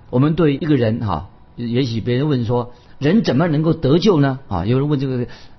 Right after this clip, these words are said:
这个答案其实就在圣经里面。一个人怎么能会得到蒙恩得救呢？在《使徒行传》十六章三十一节，听众朋友注意，这个经文你应该很熟悉。使徒行传十六章三十一节，“当信主耶稣，你和你一家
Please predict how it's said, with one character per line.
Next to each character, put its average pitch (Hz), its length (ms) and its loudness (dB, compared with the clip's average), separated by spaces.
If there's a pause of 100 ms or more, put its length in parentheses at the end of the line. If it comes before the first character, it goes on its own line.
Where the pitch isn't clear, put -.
这 156 60 -2
个 170 80 -2
答 110 100 -2
案 135 220 0
其 135 160 -4
实 127 60 -4
就 147 100 -2
在 135 80 -2
圣 151 180 -2
经 131 140 -2
里 120 40 0
面。 151 120 0
一 - 20 -2
个 185 80 2
人 165 100 2
怎 143 120 2
么 156 200 0
能 135 180 -6
会 143 280 0 (240)
得 139 100 0
到 139 120 2
蒙 123 180 2
恩 156 120 2
得 123 180 0
救 123 180 0
呢？ 104 160 -2 (300)
在 151 120 2
《使 135 160 -2
徒 143 120 2
行 151 200 2
传》 147 260 0
十 - 200 -2
六 156 160 4
章 139 300 -2
三 170 180 0
十 147 140 0
一 160 100 2
节， 110 320 -2 (320)
听 123 120 0
众 117 100 0
朋 117 80 0
友 107 100 -2
注 131 180 -4
意， 113 140 -4
这 131 120 -8
个 135 40 -4
经 139 160 -2
文 120 100 2
你 110 40 2
应 110 60 0
该 120 80 0
很 107 140 0
熟 120 160 0
悉。 110 200 -6 (240)
使 - 120 -4
徒 147 80 2
行 151 200 2
传 160 240 0 (340)
十 - 180 -2
六 170 140 4
章 156 180 0
三 156 220 0
十 131 100 -6
一 151 120 -6
节 120 380 0 (380)
，“当 196 380 4
信 147 480 0
主 113 140 -4
耶 123 160 0
稣， 143 340 -4 (320)
你 123 220 2
和 120 240 2
你 117 240 0
一 110 60 -4
家 117 320 -2